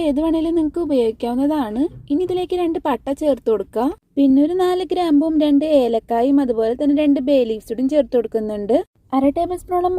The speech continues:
കുരുമുളകും അര ടേബിൾ സ്പൂണോളം മല്ലിയും ചേർത്ത് കൊടുക്കുന്നുണ്ട്. പിന്നെ ഒരു ടീസ്പൂണോളം പെരിഞ്ജീരകവും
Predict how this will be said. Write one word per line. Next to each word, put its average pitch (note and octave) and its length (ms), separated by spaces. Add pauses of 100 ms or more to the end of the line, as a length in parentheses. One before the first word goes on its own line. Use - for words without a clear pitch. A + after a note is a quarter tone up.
കുരുമുളകും B3 520
അര B3+ 100 (100)
ടേബിൾ D4 260
സ്പൂണോളം D4 300
മല്ലിയും B3 320
ചേർത്ത് C#4 240
കൊടുക്കുന്നുണ്ട്. G#3+ 640 (460)
പിന്നെ E4 240
ഒരു F#4+ 140
ടീസ്പൂണോളം F#4 680
പെരിഞ്ജീരകവും B3+ 640